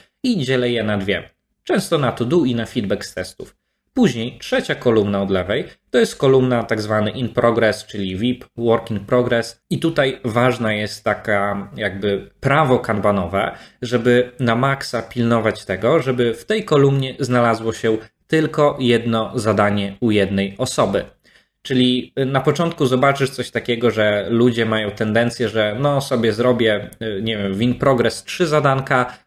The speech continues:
bo to są proste, to je zrobię od razu. Tak naprawdę jeżeli masz takie objawy w projekcie, to znaczy, że źle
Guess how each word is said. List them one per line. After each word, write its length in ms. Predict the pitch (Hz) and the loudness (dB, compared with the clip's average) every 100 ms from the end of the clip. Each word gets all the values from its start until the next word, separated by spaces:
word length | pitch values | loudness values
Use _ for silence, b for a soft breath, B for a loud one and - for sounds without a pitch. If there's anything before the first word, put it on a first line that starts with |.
| - | -2
bo 120 | 254 | 0
to 120 | 214 | 0
są 160 | - 120 | 0 -2
proste, 440 | - 160 165 135 | 2 0 2 0
to 120 | 120 | 2
je 140 | 113 104 | 2 4
zrobię 360 | 107 107 101 | 2 2 2
od 80 | 95 | 0
razu. 460 | 156 160 139 143 135 B B - | 2 2 4 4 2 B B -6
Tak 160 | 143 | -2
naprawdę 340 | 139 151 143 131 | 0 0 2 4
jeżeli 300 | 123 127 127 | 4 2 0
masz 200 | 135 - | -2 -4
takie 260 | 127 127 | -4 -2
objawy 300 | 120 127 120 | 0 0 0
w 40 | 120 | -2
projekcie, 380 | 123 120 - | 0 0 -4
to 100 | - | -8
znaczy, 320 | 113 123 - 113 | -4 -4 -2 -2
że 140 | 113 | 0
źle 380 | 113 127 120 | 2 2 2